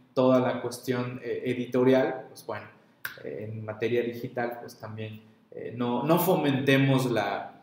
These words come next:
la piratería. Yo sé que de repente se nos hace así que, "Ay, si nada más le di un clic y lo, y lo compartí",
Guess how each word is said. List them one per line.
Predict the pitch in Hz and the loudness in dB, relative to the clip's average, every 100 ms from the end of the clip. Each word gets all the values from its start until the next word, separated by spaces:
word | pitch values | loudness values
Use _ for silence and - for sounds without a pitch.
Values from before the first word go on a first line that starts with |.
| _ - | _ -8
la | 110 110 | -6 -2
piratería. | 120 113 123 139 160 160 139 | -2 0 2 4 6 6 6
Yo | 131 | 4
sé | 139 135 | 4 2
que | |
de | 123 | 2
repente | 117 - 127 127 135 123 - - - | 0 -2 -4 -2 0 0 -2 -14 -12
se | - 139 | -2 2
nos | 139 139 | 2 4
hace | 143 151 | 2 2
así | 139 143 | 0 0
que, | - | 0
"Ay, | 254 | 0
si | 269 214 | 0 -2
nada | 202 | 0
más | 214 226 | 0 2
le | 226 | 0
di | 226 | 0
un | 220 | -4
clic | - 196 208 202 | -2 2 2 4
y | 185 143 | 4 4
lo, | 131 123 113 131 | 4 4 2 2
y | |
lo | 127 123 | 2 2
compartí", | 127 120 - 117 - 143 196 - | 0 -8 -6 -6 -2 -2 -2 -6